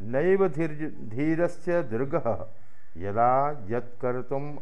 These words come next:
आयाति तत्कृत्वा तिष्ठत सुखम।" धीर पुरुष प्रवृत्ति अथवा निवृत्ति में दुराग्रह नहीं रखता। वह जब कभी भी कुछ करने को आ पड़ता है,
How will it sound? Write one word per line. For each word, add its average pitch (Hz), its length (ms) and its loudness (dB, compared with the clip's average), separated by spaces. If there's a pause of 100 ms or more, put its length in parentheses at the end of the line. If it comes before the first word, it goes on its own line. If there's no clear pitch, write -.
आयाति 113 920 0 (320)
तत्कृत्वा 147 840 0
तिष्ठत 123 840 -2 (140)
सुखम।" 104 480 -2 (800)
धीर 196 220 4
पुरुष 156 320 0 (720)
प्रवृत्ति 175 840 -2
अथवा 143 340 0
निवृत्ति 131 500 -2
में 139 260 0 (580)
दुराग्रह 113 600 0
नहीं 107 260 -2
रखता। - 580 -4 (640)
वह 208 140 6
जब 190 360 2
कभी 208 320 4
भी 123 340 -2 (380)
कुछ - 220 -4
करने 143 440 0
को 180 180 0
आ 139 220 2
पड़ता 170 420 0
है, 190 360 -2